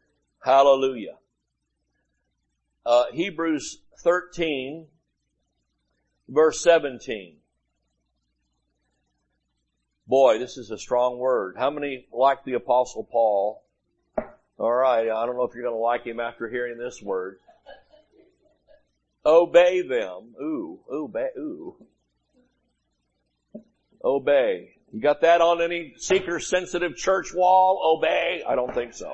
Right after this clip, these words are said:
Anyway. "Obey them that have the rule over you, and submit yourselves, for they watch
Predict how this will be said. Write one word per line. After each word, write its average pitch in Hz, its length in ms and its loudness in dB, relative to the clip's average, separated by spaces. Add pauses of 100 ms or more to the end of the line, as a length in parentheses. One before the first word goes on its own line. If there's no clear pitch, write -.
(120)
Anyway. 95 300 -10 (640)
"Obey 202 500 6
them 185 400 -2
that 175 140 0
have 185 360 0
the 165 100 -2
rule 185 440 -2
over 170 360 -4
you, 123 520 -12 (1160)
and 160 240 4
submit 196 560 0
yourselves, 131 800 0
for 147 320 -2
they 180 460 4
watch 190 600 4